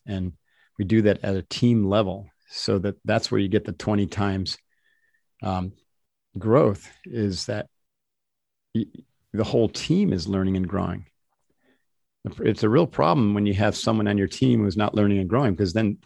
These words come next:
very quickly they will become the limiting factor.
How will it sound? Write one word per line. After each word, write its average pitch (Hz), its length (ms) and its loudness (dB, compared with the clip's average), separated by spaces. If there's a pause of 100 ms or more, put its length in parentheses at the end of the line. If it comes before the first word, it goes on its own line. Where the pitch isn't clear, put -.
very 160 220 2
quickly - 380 0
they 104 220 4
will 113 140 4
become 95 480 -2 (480)
the 104 80 -2
limiting 104 360 2
factor. 98 500 -6